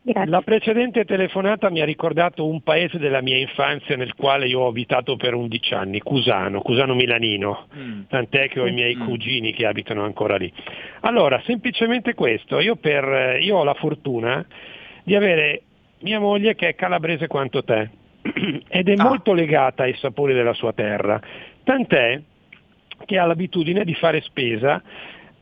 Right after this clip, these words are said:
Speaker 1: in un, da, da un banco di calabresi che tutti i martedì viene non lontano da casa nostra. E recentemente ho mangiato dei fichi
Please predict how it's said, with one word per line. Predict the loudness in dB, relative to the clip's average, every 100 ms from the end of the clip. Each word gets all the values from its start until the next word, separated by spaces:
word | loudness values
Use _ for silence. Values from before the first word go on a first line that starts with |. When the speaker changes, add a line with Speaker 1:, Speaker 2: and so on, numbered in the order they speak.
| -4
Speaker 1:
in | 0 2
un, | 2 2
da, | 2 0 2
da | 2
un | 2 2
banco | 2 0 -2 -2
di | 0
calabresi | 2 2 2 0 0 -2 -6 -6 _ _ _ _
che | -8 -4
tutti | -4 -2
i | 0
martedì | 0 0 0 0 0
viene | 0 0 2 0
non | 0 2
lontano | 2 0 0 0 2 0 2 2
da | 0
casa | 0 0 0
nostra. | -2 -4 -2 -2 -2 -6 -20 -16 -16 -16 -16 -18 -14 -2
E | 0 2 2 2 0 -2 -4 -8 -20 _
recentemente | -4 -2 -2 -2 0 2 2 2 0
ho | 2 2
mangiato | 0 2 2 2
dei | -2 -2
fichi | 0 -2 0